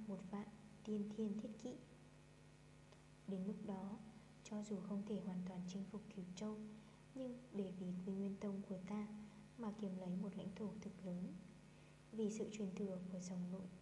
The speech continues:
giao quyền của ta mà lưu lại một cơ nghiệp, tuyệt chẳng phải việc gì khó. Đằng Thanh Sơn vừa nghĩ đến đó, không khỏi hùng tâm vạn trượng. Chiến giáp hỏa lưu thiết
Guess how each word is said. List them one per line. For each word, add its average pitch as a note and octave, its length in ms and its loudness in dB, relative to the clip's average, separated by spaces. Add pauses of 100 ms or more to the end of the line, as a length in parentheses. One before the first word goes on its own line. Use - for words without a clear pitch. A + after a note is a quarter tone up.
giao G3 240 -2 (100)
quyền G3+ 240 4
của F3+ 200 2
ta G3+ 220 4 (520)
mà A3 120 4
lưu A3 180 6
lại A3+ 220 0
một F#3 220 0
cơ G3+ 100 4
nghiệp, G3+ 280 6 (840)
tuyệt A3 160 6 (120)
chẳng F#3+ 220 2
phải F#3 260 0
việc F3+ 120 0
gì F3 180 -2 (140)
khó. F3+ 280 0 (720)
Đằng A3 160 2
Thanh A#3+ 140 0
Sơn A#3 300 0
vừa G#3+ 160 4
nghĩ F#3+ 200 6
đến F3+ 240 4
đó, F3+ 180 6 (640)
không A#3 120 2
khỏi A3 260 0 (220)
hùng F3+ 180 4 (120)
tâm G3+ 120 4 (180)
vạn G3 100 -4 (140)
trượng. A3 220 2 (1400)
Chiến G3 180 2 (120)
giáp C4+ 200 2
hỏa G#3 220 0
lưu F#3+ 200 2
thiết C#4 140 2